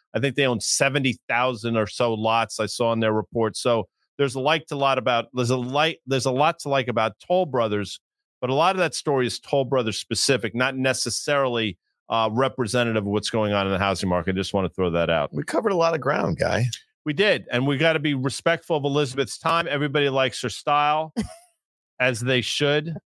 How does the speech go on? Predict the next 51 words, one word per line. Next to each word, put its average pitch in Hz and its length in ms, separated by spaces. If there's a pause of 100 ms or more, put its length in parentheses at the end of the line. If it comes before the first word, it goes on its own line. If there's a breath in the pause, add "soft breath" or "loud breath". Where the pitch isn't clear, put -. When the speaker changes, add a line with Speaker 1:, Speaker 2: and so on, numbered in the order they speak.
(460)
Speaker 1:
Um, 110 300
she's 123 260
the 127 80
best, 135 400
and 107 100
she 123 140
joins 139 360
us 135 160
here 135 160
on 123 180
Wednesdays, 113 520
which 104 160
is 95 160
nice. 110 420
And 110 160
I'm 139 200
here 117 160
today 110 220
as 104 180
well, 131 160
which 87 180
is 82 100
always 82 280
fun. 80 360
Speaker 2:
It 87 140
is 76 140
always - 220
fun. - 140
Speaker 1:
Wanna 143 240
thank 175 400
Elizabeth, 127 520
wanna 131 240
thank 139 280
the 127 140
audience. 123 380
We 117 60
did 147 200
some 143 180
Q 135 220
and 123 80
A. 127 120
Thank 143 320
you 139 60
for 143 160
your 120 160
questions. 147 800
Uh, 120 240
we'll 123 140
be 135 100
back 151 320
tomorrow. 131 720